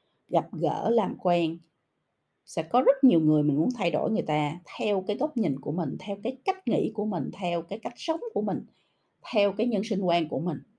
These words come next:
Nhưng mà cái chuyện mình mu-, muốn thay đổi người khác đó đã là sai rồi, bởi vì mỗi người đều là một cá thể rất là độc đáo của vũ trụ này. Và họ sinh ra với cái vai trò của họ, với cái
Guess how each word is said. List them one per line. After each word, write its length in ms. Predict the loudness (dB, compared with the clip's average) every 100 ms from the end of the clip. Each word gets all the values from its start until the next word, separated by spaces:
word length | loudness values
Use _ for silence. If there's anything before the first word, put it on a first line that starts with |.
| _ _ _ _ _
Nhưng 180 | -2 0
mà 60 | 2
cái 160 | 0 2
chuyện 280 | 4 4 2
mình 160 | 2
mu-, 280 | 2 0 2
muốn 280 | 6 6 4
thay 220 | 0 2 4
đổi 200 | 2 2
người 160 | 0
khác 240 | -2 -2 -2
đó 80 | -4
đã 120 | -2
là 160 | -4
sai 320 | -4 -4 -2 -2
rồi, 180 | -4 -2
bởi 120 | -2
vì 160 | 0
mỗi 300 | 2 2 2
người 260 | 4 6 4
đều 140 | 2
là 140 | -2 -6
một 160 | -8 -8 -2
cá 240 | 0 0 -2
thể 380 | -2 0 -2 -4 _ _
rất 220 | -8 -4 -2
là 60 |
độc 260 | -2 -4 -4
đáo 200 | -6 -4
của 100 | -8
vũ 220 | -10 -10 -8
trụ 120 | -8 -8
này. 260 | -8 -10 -18 _ _ _ _ _
Và 160 | -4
họ 220 | -4 -6 -8
sinh 300 | -4 -2 4
ra 320 | 6 8 6
với 300 | 4 2 2
cái 100 | 0
vai 300 | 2 2 2 -2
trò 260 | -6 -6
của 140 | -10 -10
họ, 340 | -10 -12 -12
với 280 | -6 -4 -4
cái 380 | -4 -2 -2 -2